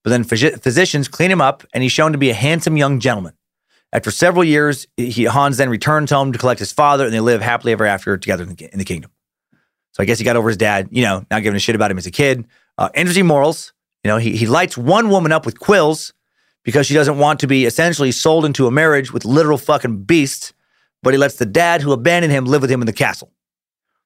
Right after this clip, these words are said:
Not sure at first glance what the moral here is. Uh,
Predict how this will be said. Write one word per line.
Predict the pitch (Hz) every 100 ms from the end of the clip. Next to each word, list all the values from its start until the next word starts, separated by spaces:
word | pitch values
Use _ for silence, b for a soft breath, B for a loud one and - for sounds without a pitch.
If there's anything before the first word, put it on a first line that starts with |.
| _ -
Not | 143
sure | - 151
at | 120
first | 156 139
glance | 135 139 135 -
what | 110
the |
moral | 113 135 131
here | 120 127
is. | 120 113
Uh, | 120 113 107 104